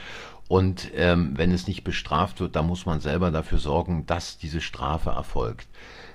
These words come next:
Ähm, wie gesagt, ähm, Einser in der Praxis sind wahrscheinlich eher etwas kompliziert. Und, ähm, da gibt es also andere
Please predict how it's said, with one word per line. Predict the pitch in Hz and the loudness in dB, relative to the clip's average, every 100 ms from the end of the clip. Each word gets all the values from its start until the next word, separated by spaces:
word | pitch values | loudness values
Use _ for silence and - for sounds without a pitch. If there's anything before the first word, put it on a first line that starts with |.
| - | -4
Ähm, | 85 95 98 101 - - | 2 4 6 4 0 -6
wie | 98 127 | -4 0
gesagt, | 135 104 104 123 - - - | 0 4 4 2 -4 -12 -4
ähm, | - 104 104 104 - - - - - - | 4 6 6 4 0 -12 -16 -18 -20 -8
Einser | - 98 160 175 - 127 120 110 113 - - - - - | -4 0 2 0 0 0 2 2 2 -2 -12 -20 -18 -4
in | - 147 | 4 6
der | 143 90 | 4 2
Praxis | - - 87 - 92 82 - - - - - - - - - - - - - - - - | 2 2 2 -2 0 0 -4 -12 -16 -20 -20 -20 -20 -20 -20 -20 -20 -20 -18 -16 -12 -8
sind | 73 98 113 | 0 2 4
wahrscheinlich | 85 90 - 87 90 87 - | 4 4 4 2 2 0 0
eher | 85 78 | 0 0
etwas | 90 87 - | 0 -2 -2
kompliziert. | 95 87 82 - - 104 117 117 - - - - - - - | -4 -2 -4 -6 -2 2 2 0 -10 -16 -16 -16 -18 -16 0
Und, | 90 95 98 92 - - | 4 6 4 0 -8 0
ähm, | 87 90 90 | 4 6 6
da | 78 | 2
gibt | 87 107 104 | 0 -2 -4
es | - | -2
also | 87 85 | -2 0
andere | 76 107 110 95 92 80 67 | 0 2 4 4 4 2 -2